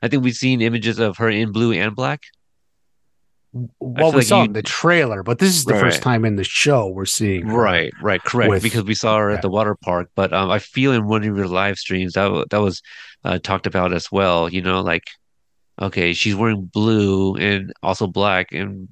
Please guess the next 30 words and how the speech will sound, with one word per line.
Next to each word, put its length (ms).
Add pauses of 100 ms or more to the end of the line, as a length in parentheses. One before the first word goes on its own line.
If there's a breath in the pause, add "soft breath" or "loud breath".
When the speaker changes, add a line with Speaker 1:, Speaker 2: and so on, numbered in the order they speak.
Speaker 1:
both 180
times 240
we're 60
in 100
a 60
dojo, 420
but 240 (460 loud breath)
is 160
this 140
the 60
same 220
dojo? 440
And 120
this 100
is 60
where 140
you 160
were 80
doing 260
all 160
your 300
in-, 140 (100)
investigative 720
Speaker 2:
We 80
Speaker 1:
work 180
Speaker 2:
were 60
Speaker 1:
and 80
Speaker 2:
doing, 260
yeah, 360
and 120